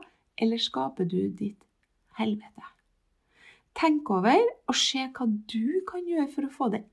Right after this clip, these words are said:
enda bedre i livet ditt. For alle har vi noe å gå på.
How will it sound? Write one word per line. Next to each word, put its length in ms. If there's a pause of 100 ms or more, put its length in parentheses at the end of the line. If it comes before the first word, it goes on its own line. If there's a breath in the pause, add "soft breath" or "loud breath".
(120)
enda 640
bedre 400
i 60
livet 320
ditt. 160 (920 soft breath)
For 240 (240)
alle 720 (140)
har 240
vi 100
noe 300 (180)
å 80 (400)
gå 300
på. 100